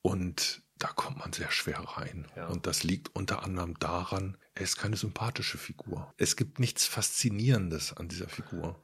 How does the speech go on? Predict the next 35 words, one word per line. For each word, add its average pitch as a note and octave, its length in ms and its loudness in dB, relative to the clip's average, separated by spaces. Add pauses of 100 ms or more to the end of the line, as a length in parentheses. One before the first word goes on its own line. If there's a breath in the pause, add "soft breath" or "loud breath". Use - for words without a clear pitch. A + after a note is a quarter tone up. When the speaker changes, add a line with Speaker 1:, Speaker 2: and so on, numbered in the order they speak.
Speaker 2:
Ich - 240 0
hab C#3+ 140 2
so - 140 6
ein B2 100 6
bisschen B2+ 380 8
das A2+ 180 4
Problem, A#2+ 920 6
dass A2 320 4
ich - 260 2
diese G#2+ 520 8 (160)
Serien B2 1080 8
über A#2+ 440 8
habe G#2+ 600 6 (160 soft breath)
von A2 360 6
so G2+ 560 4 (100)
Menschen G#2+ 320 4
in A2+ 60 6
der G#2+ 100 6
Midlife-Crisis G#2+ 920 6
Speaker 1:
Mhm. A#2 60 2
Speaker 2:
oder G#2 180 4
irgend G#2 240 2
sowas. G2 400 0 (100)
Es - 220 -2
gab A2+ 300 2
da A#2 80 6
jetzt A2+ 360 4
so B2 220 10
viel. B2 420 8
Also G2+ 180 8
wir A2 120 10
haben B2+ 100 10
jetzt A#2+ 260 6
gerade A#2 400 10
l-, A2 240 2